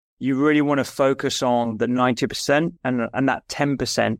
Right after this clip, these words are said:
is something that you can have a little bit of flex around. And if you aim for ninety ten, you'll probably end up eighty twenty. So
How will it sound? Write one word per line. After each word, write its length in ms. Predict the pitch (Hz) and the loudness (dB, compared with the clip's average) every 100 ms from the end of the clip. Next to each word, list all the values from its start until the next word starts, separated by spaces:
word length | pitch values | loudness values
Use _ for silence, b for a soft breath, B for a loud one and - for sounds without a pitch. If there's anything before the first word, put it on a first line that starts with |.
| - | -6
is 100 | - | -4
something 300 | 123 110 123 | -4 -2 -2
that 140 | - | -2
you 120 | 127 | -4
can 200 | 113 123 | -4 -4
have 200 | 110 117 | -4 -2
a 80 | 117 | 0
little 180 | 123 120 | 0 0
bit 120 | 123 | -4
of 100 | - | -6
flex 360 | - 143 - 147 | -2 -2 -2 -2
around. 340 | 147 175 190 - _ _ | 0 0 -4 -10 _ _
And 100 | - | -4
if 80 | 135 | 0
you 120 | 151 - | 2 2
aim 180 | 175 | 2
for 120 | 170 156 | 2 2
ninety 320 | 143 131 - | 2 0 -4
ten, 340 | - 127 147 - - | -2 0 -2 -8 -4
you'll 120 | 135 | -4
probably 440 | - 147 117 127 | -2 -2 0 0
end 200 | 117 120 | 0 0
up 180 | 113 - _ _ _ - | 0 -2 _ _ _ -4
eighty 220 | 113 113 | -2 -4
twenty. 360 | - 107 - - _ _ - | -4 -6 -6 -12 _ _ -4
So 220 | 185 | 0